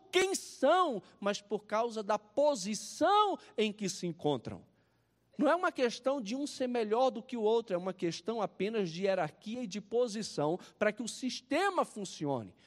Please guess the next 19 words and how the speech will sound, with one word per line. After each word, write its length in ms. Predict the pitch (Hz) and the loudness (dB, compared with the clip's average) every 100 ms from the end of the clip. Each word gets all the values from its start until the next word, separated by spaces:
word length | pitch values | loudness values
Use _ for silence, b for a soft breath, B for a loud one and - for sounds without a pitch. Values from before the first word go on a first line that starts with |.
| b b | b b
Os 140 | 180 180 | -4 -4
filhos 500 | - 277 330 339 - | -2 0 2 0 -4
precisam 720 | - 233 214 262 285 262 285 320 | 0 0 0 -6 0 0 0 0
entender 760 | 359 349 359 302 156 156 170 B B | -2 0 0 2 2 2 0 B B
os 240 | 190 185 - | -4 -4 2
pais 440 | 214 226 269 - | 2 4 0 -4
como 260 | - 233 233 | -6 0 2
agentes 680 | 202 170 302 381 - 311 | 0 0 0 0 -2 -4
de 140 | 220 220 | -2 0
Deus 320 | 196 254 220 | 2 2 2
na 140 | 214 | -2
vida 280 | 180 202 180 | 0 2 0
deles 460 | 151 143 160 202 - B 254 | 2 0 0 -2 -8 B 2
e 100 | 269 | 2
então 440 | 285 - 311 349 | 2 4 4 4
respeitar 1080 | 240 302 - - 240 233 - - 247 330 - | 0 0 -4 0 2 2 -4 0 2 2 0
os 160 | 285 - | -6 -4
seus 280 | 254 247 - | -4 -4 -2
pais, 380 | 170 165 180 | 0 2 0